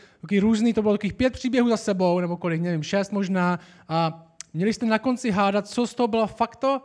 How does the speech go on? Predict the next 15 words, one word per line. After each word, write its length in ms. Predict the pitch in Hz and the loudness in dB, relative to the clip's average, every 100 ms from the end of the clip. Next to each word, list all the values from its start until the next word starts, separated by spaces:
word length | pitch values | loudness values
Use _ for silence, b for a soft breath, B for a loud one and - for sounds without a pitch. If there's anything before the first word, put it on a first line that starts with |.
| - | -6
fakta 340 | - 220 - 254 | -6 -4 -2 -2
nebo 180 | 233 233 | -2 -4
fikce. 440 | 254 - - 120 _ b b b - | -6 -8 -12 -12 _ b b b -6
Že 100 | 170 | -4
je 80 | 170 | -2
to 100 | 165 | 0
pravda 460 | 208 233 262 254 | 0 2 0 0
nebo 180 | 233 220 | 0 -2
nepravda. 420 | 214 202 175 151 | 0 0 0 -4
Ten, 220 | 147 190 180 B B | -4 -4 -6 B B
ten 220 | - 196 208 | -4 0 2
moderátor 480 | 226 240 233 233 | 4 6 6 4
na 120 | 220 208 | 0 0
konci 300 | 214 208 208 | 0 0 0
odhalil, 600 | 190 196 190 180 160 | 2 2 2 2 0